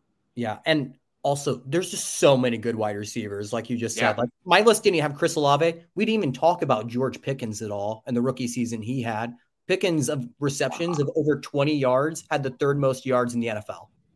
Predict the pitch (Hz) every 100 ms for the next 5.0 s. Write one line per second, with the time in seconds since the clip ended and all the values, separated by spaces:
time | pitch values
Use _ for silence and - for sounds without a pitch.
0 | _ _ _ 214 165 139 143 151 170 -
1 | 208 - 151 - 247 190 151 139 139 123
2 | 117 113 107 101 104 101 95 101 101 98
3 | 101 98 92 107 117 127 127 123 117 120
4 | 131 131 160 165 160 151 151 147 147 -